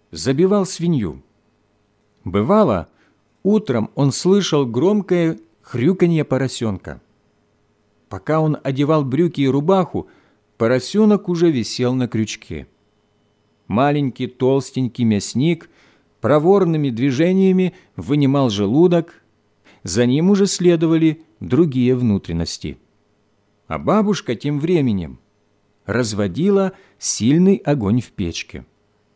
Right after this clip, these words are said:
Вскоре в бурлящей воде варилось мясо.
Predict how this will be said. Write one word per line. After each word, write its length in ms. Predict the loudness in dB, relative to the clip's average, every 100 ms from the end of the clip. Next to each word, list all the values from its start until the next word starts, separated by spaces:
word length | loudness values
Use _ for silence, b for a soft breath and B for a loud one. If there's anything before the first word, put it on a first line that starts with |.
| _ _ _ _ _
Вскоре 600 | -16 -8 0 2 2 0 B B B
в 140 | -12
бурлящей 680 | -2 0 2 0 -2 -4 -4
воде 440 | -2 -2 0 0 B B B _ -18
варилось 600 | -6 0 2 2 2 0
мясо. 440 | 0 0 -6 -12